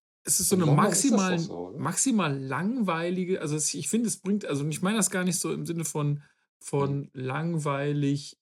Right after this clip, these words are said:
Speaker 1: im Sinne von, ich hasse Poller, sondern es ist so eine, es ist, es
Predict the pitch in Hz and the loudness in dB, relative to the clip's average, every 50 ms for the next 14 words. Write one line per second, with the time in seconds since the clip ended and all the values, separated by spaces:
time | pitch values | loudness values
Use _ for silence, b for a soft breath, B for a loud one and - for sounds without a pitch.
0 | _ _ - 131 131 127 127 139 139 135 127 - - 135 131 131 127 127 - 143 | _ _ -12 -10 -8 -6 -6 -4 -6 -6 -8 -10 -10 -10 -8 -8 -8 -8 -8 -6
1 | 147 160 156 - _ - 185 175 143 139 135 127 123 139 135 - - 156 147 143 | -6 -6 -6 -8 _ -2 -2 0 0 -2 -2 -4 -4 -6 -4 -4 -2 -2 0 0
2 | 143 139 - - - 117 - - - 160 - - - _ _ _ _ _ _ _ | -2 -4 -8 -10 -14 -14 -12 -8 -6 -4 -4 -4 -6 _ _ _ _ _ _ _
3 | _ _ - 135 123 - - - - _ | _ _ -6 -4 -2 -2 -2 -4 -6 _